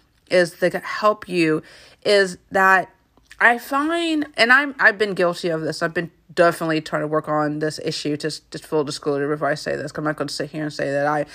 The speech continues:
I'm per-, totally perfect in every area that I'm gonna be talking about, but just full disclosure. And it's this area of bringing your phone with you to bed. And that is just so bad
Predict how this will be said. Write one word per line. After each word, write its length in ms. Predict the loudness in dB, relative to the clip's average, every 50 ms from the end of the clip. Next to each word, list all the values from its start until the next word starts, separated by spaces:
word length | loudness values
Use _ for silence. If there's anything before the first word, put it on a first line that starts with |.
| -16 -12 -8
I'm 120 | -8 -8 -4
per-, 240 | -2 0 0 0
totally 240 | 0 0 2 2 2
perfect 340 | 2 2 0 0 -2 -4 -4
in 80 | -2 0
every 260 | 0 0 0 0 0
area 280 | 2 2 2 2 2
that 140 | 0 0 -2
I'm 100 | -2 -2
gonna 140 | -2 -2 -2
be 100 | -2 0
talking 340 | 4 4 4 4 4 0 0
about, 220 | 0 0 0 0
but 240 | -2 -6 -8 -10 -16 _
just 140 | -16 -16 -4
full 180 | 0 0 0 0
disclosure. 580 | 0 -6 -4 0 2 2 2 0 -2 -6 -8 -4
And 240 | -2 0 0 -2 -4 -8 -16 -20 -20 -8
it's 240 | -2 0 0 0 0
this 140 | -4 -6 -4 -2
area 360 | 0 2 4 4 2 0 2 4
of 220 | 6 6 6 4 2 _ _ _ _ _ _ _ _ _ _ -20 -20 _ _ 2
bringing 380 | 4 4 6 6 4 2 4
your 160 | 4 4 4 4
phone 800 | 0 -6 0 4 6 6 6 6 4 2 0 -2 -2 -6 -10 -14 _ _ _ _ -4
with 260 | -2 -2 -2 -2 -4
you 460 | -2 0 0 2 2 0 0 -2 -4 -8 _ _ _ _ _ _ _ _ -6
to 120 | -4 0
bed. 440 | 2 4 4 4 2 0 -6 -10 -14 _ _ _ _ _ _ _ _ _ _ _ _ -20 -20 -20 -20 -20 _ _ 4
And 640 | 6 6 8 6 6 4 2 0 -4 -4 -6 -2 2
that 220 | 4 4 4 4
is 160 | 0 -2 -2
just 240 | -2 -2 -2 -2 -4
so 260 | -2 0 2 2 2
bad 460 | 2 2 4 4 6 6 6 4 2